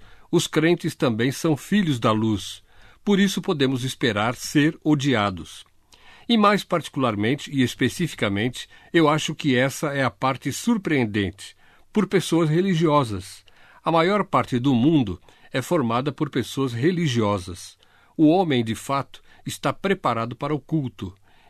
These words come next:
Ele é incuravelmente religioso. O ateísmo é uma anomalia bizarra. É uma ideia de crença incomuns, estranhas à própria natureza do homem que, de um jeito ou de outro,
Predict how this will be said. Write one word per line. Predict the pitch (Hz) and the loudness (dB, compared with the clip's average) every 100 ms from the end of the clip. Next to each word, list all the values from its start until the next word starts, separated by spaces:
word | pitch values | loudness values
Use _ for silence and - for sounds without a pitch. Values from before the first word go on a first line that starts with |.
| - | -4
Ele | 160 170 165 | 0 4 4
é | 170 | 4
incuravelmente | 208 - 156 135 117 104 107 131 127 | 2 0 0 0 2 0 -2 -2 -2
religioso. | 127 151 135 110 107 101 82 82 _ _ _ _ - | 0 0 0 0 0 -2 -6 -14 _ _ _ _ -4
O | 123 | -2
ateísmo | 143 - 123 170 135 104 92 - - - | 0 2 2 2 0 -2 -2 -6 -14 -2
é | |
uma | 127 147 135 | 0 2 2
anomalia | 131 156 160 123 113 151 | 2 2 2 0 2 2
bizarra. | 151 147 113 113 95 85 - _ - - | 2 -2 0 0 0 -8 -16 _ -20 -10
É | - | -2
uma | 139 156 | 0 2
ideia | 139 107 123 143 143 | 0 0 -2 0 -2
de | 135 | -4
crença | - 123 143 - 151 | -2 0 0 -2 -4
incomuns, | 143 143 170 123 147 123 104 - - _ _ | -2 0 2 4 2 2 -4 -16 -18 _ _
estranhas | - - - 156 185 165 110 95 - | -10 -8 -2 2 4 4 2 -4 -8
à | 127 123 113 | -2 -2 -2
própria | - 147 175 165 | -4 -2 -2 -2
natureza | 139 143 - 123 107 143 117 104 | -4 -4 -4 -2 2 2 0 -4
do | 117 | -2
homem | 110 123 143 160 151 - - - | 0 0 0 0 -2 -6 -20 -6
que, | 196 | -2
de | 185 | 4
um | 180 | 4
jeito | 113 120 110 151 | 4 2 2 2
ou | |
de | 139 123 | 2 2
outro, | 143 - - 90 | 2 0 -2 -10